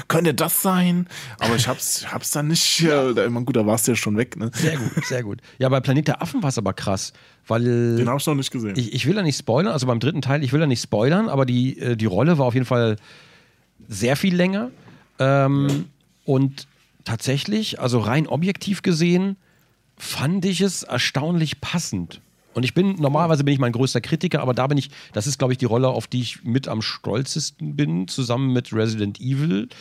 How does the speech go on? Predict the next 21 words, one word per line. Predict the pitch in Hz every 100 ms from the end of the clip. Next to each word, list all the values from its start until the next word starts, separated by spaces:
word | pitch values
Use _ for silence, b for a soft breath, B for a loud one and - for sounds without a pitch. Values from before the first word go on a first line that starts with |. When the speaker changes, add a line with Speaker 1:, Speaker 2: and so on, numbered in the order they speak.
| B B B B -
Speaker 2:
Äh, | 117 120 117
da | 107
ist | 113 -
vielleicht | 127 113
der | 107
Film | 135 170
nicht | 165
der | 165
beste, | 147 160 -
aber | 110
trotzdem | - 117 - 107
halt | 87 -
geil, | 90 123 143 127 113
da, | 160 127
da | - 101
drin | 101 120 160
sein | 101 95
zu | -
dürfen | 101 104 120 - 87
halt. | 87 120 - B B B -
Ähm, | 107 104 104 104